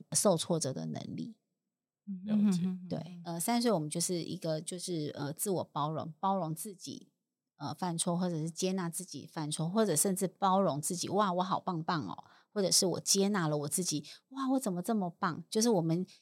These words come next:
Speaker 1: 让孩子接纳跟包容好跟不好，所以他，他也有好的地方。那，那时候呢，我们就要告诉他说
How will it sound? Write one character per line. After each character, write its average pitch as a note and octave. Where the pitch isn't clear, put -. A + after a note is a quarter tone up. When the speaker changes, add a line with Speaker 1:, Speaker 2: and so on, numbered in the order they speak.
Speaker 1:
让 A#3+
孩 F3+
子 F3+
接 G#3
纳 G3+
跟 F#3
包 F3
容 D3+
好 -
跟 F3
不 E3+
好， -
所 A#3
以 G3
他， A#3+
他 B3
也 A3+
有 G3
好 F3
的 -
地 E3
方。 D#3+
那， A3+
那 A3
时 F3+
候 F3+
呢， E3
我 C#3+
们 D3+
就 F#3
要 F3
告 F3
诉 F3
他 E3+
说 F3+